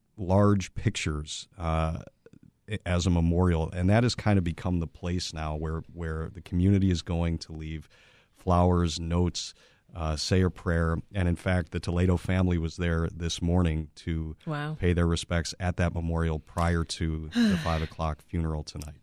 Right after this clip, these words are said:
Speaker 2: Very, very tough day. I, I wanna just make sure we honor the other four people who were, were killed on Monday. Uh, Irina and Kevin McCarthy were parents of that two-year-old boy who was found by bystanders.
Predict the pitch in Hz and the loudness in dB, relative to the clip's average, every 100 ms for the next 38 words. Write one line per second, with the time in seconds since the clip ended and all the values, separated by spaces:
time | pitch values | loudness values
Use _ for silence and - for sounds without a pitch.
0 | - 170 170 160 156 151 147 156 143 - | -8 -4 -2 0 0 0 0 -4 -4 0
1 | 147 151 139 139 156 156 147 147 151 - | 2 2 2 0 0 2 0 0 0 0
2 | 147 147 151 156 156 147 - - - - | 0 -2 0 0 2 0 -2 -18 -20 -20
3 | - _ _ - 180 202 185 - 233 233 | -20 _ _ 4 6 6 4 4 4 4
4 | 233 190 - 123 - - - 156 147 143 | 2 0 0 -6 -6 -12 -6 -2 2 2
5 | - 143 - 156 143 139 139 139 139 147 | 0 -2 0 0 2 0 0 2 4 6
6 | 160 156 135 135 135 143 143 165 160 147 | 4 2 -2 -4 -2 -2 0 2 2 0
7 | - 151 143 - 147 143 190 143 - 147 | 0 0 0 0 -2 0 0 0 0 -2
8 | 147 147 139 - - - - - 135 - | 0 -2 -6 -8 -20 -20 -20 -12 -8 0
9 | 180 156 156 147 147 160 151 143 - 143 | 2 4 4 2 2 2 2 -2 0 0
10 | 147 143 139 135 135 131 143 139 143 156 | 0 0 0 0 -2 -2 -2 -2 -2 -2
11 | 147 160 175 | 0 0 -2